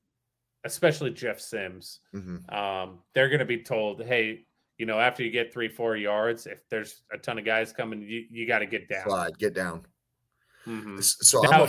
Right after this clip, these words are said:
Speaker 1: if we,
Speaker 2: I'm
Speaker 1: if
Speaker 2: a
Speaker 1: we
Speaker 2: four
Speaker 1: get
Speaker 2: to
Speaker 1: to
Speaker 2: seven.
Speaker 1: slides, yeah, if, if we get to slides, then I'm okay with, you know, maybe twelve to fifteen. Um, I also, like, from a scramble standpoint,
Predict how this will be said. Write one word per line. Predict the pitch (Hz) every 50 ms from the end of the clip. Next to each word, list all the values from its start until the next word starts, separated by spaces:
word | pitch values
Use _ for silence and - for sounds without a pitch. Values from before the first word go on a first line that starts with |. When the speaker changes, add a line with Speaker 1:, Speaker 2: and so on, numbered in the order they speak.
| - 147
Speaker 1:
if | 151 151
we, | 165 175 -
Speaker 2:
I'm |
Speaker 1:
if | 139 147
Speaker 2:
a | 151
Speaker 1:
we | 170 175
Speaker 2:
four | 165 -
Speaker 1:
get | - 117
Speaker 2:
to | 156
Speaker 1:
to | 147
Speaker 2:
seven. | - 98 95
Speaker 1:
slides, | - 143 160 151 120 107 104 110 - - - - _ _ _ _ _ _ -
yeah, | 143 139 143 117 98 - - - _ _ _
if, | - 120 123 139 - 131
if | 127
we | 123 143 147
get | 147 143 147
to | 147 139
slides, | - - 143 135 135 143 147 147 147
then | 123 131 123
I'm | 120 123 131 131
okay | 120 113 - 131 127 127
with, | 127 127 117 - _
you | 131 120
know, | 117 117 110 110 110 _ _ _ _ _ _ _
maybe | 107 107 113 123 127 131 135
twelve | 127 - - 131 127 127 123 120
to | 127 123
fifteen. | - 135 120 120 _ - 123 120 120 135 139 143 - - _ _ _ _ _ _ _ _ _ _ _
Um, | 107 101 104 98 95 95 95 92 92 95 95 - _ _ _ _ _ _ _ _ _ _ _ _ _ _
I | 151 190 214
also, | - 147 151 165 175 165 - 180 165 156 156 147 139 127 - -
like, | 127 139 135 131 -
from | - 151 135
a | 123
scramble | - - - _ 117 113 120 139 147 175 170
standpoint, | 156 - - 170 165 156 151 - 175 175 175 165